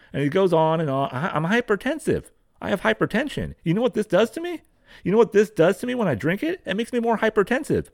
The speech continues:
I'm like, "Yeah." Well, then I'm listening. I'm, <laughs> I'm kinda chuckling a little bit 'cause one, it's funny. And two, why is he complaining? If you guys don't know much about tea, chai tea, I believe,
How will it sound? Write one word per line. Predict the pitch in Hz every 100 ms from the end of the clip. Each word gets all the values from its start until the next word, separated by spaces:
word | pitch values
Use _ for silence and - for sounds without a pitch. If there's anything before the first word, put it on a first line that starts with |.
| _ _ -
I'm |
like, | 131 -
"Yeah." | -
Well, | - 113
then | 104 123
I'm | 156
listening. | 139 151 135 117
I'm, | 110
<laughs> |
I'm | 110 110
kinda | - 165 208
chuckling | - 220 190 120
a |
little | 104 101
bit | 113 180 - - - _
'cause | 135 107
one, | 170 233 175 165 160 _ _ _ _ -
it's | -
funny. | - 120 67 - _ _ - _
And | 120 110
two, | - 330 240 151 - _ _ _ _ -
why | 120 226
is | 226
he | 220
complaining? | 196 151 202 208 120 65 - _ - -
If | -
you |
guys | 220 269
don't | 320 262
know | 208
much | 247 117 104 - - - _ _
about | 147 147 -
tea, | - 165 95 78 _ _ _ _ _ _ _ _
chai | - 208 269
tea, | - 226 196 107 110 _ _ _ -
I | 90
believe, | 87 92 90 170 226 139 -